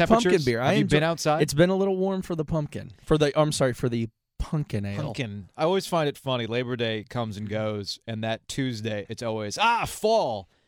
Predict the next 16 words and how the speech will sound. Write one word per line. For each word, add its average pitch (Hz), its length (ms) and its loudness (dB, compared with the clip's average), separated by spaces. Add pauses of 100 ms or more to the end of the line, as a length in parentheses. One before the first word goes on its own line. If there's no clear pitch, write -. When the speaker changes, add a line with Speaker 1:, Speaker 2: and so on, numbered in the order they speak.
(120)
Speaker 1:
Yeah. 107 200 -10
Speaker 2:
Have 110 100 -2
you 113 60 -2
stepped 156 180 0
outside? 214 320 2 (160)
Speaker 1:
Yeah. 123 320 0 (100)
Speaker 2:
It's - 140 -12
ninety-five 220 440 2
degrees. 180 460 -2
You 165 80 -2
can 165 140 -6
put 208 180 -2
your 175 120 -6
pumpkin 170 320 -6
spice 143 320 -2
latte 131 420 -2